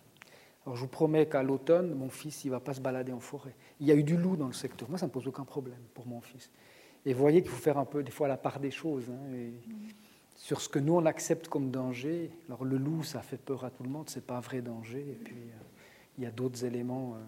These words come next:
Speaker 1: vous savez qu'en France, comme en Suisse, je pense, une des premières causes de mortalité aujourd'hui, c'est la pollution.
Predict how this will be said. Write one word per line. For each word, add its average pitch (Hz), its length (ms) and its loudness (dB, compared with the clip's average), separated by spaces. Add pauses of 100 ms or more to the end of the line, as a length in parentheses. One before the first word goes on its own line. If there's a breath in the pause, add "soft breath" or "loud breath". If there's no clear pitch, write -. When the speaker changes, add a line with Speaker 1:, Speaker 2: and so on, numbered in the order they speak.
(260)
Speaker 1:
vous - 60 -18
savez 135 180 -2
qu'en 127 160 -6
France, 143 380 -6
comme 123 160 -8
en 120 100 -8
Suisse, - 380 -12
je - 60 -16
pense, 135 260 -8 (600 loud breath)
une 131 80 -2
des 131 100 2
premières 143 320 -2
causes 135 200 -2
de 135 60 0
mortalité 127 540 -4
aujourd'hui, 127 320 -6
c'est 143 140 -6
la 120 100 -6
pollution. 131 480 -6